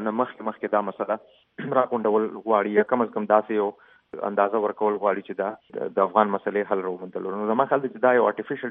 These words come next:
ټایم فریم دی او امریکا خپل ځان دې ته مجبور کړ چې، آه، د ټایم فریم پابند وسی. طالبان داسې ټایم فریمز پابند نه دي. دا مخکې هم امریکا دا غلطي کړې وه چې کوم وخت ښاغلي اوباما دا ویلي و چې زه، آه، د افغانستان نه به ځواکونه، آه، فلانې تاریخ، آه، باندې به روباسم.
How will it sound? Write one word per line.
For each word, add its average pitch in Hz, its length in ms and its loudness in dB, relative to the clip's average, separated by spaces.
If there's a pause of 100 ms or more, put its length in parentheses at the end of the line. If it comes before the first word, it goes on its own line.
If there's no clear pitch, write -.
ټایم 113 240 -2
فریم 123 180 0
دی 110 80 -4
او 107 180 -2
امریکا 104 380 -8
خپل 117 220 -6
ځان 117 240 0
دې 110 180 -6
ته 107 60 -8
مجبور 101 320 -8
کړ 110 200 -6
چې، 101 80 -8 (520)
آه، 95 320 0 (120)
د 107 160 0
ټایم 104 260 0
فریم 104 140 -2
پابند 92 420 0
وسی. 90 240 -14
طالبان 117 600 2
داسې 123 220 0
ټایم 104 300 -8
فریمز 107 280 -10
پابند 104 380 -6
نه 110 120 -12
دي. 98 140 -14
دا 104 100 0
مخکې 123 280 -8
هم 123 120 -6
امریکا 110 280 -4
دا 113 120 0
غلطي 101 400 -6
کړې 123 80 0
وه 113 180 4 (380)
چې - 60 -20
کوم 110 200 -4
وخت 110 140 -4
ښاغلي 107 240 -6
اوباما 98 360 -2
دا 113 200 2
ویلي 107 160 -6
و 107 60 -8
چې 104 180 -14
زه، 107 160 0 (460)
آه، 95 320 0
د 104 40 2
افغانستان 104 600 -2
نه 101 60 -2
به 95 440 -4
ځواکونه، 101 280 -2
آه، 95 360 -4
فلانې 101 500 -2
تاریخ، 92 400 -4
آه، 87 400 -6
باندې 87 200 -4
به 85 100 -6
روباسم. 85 400 -6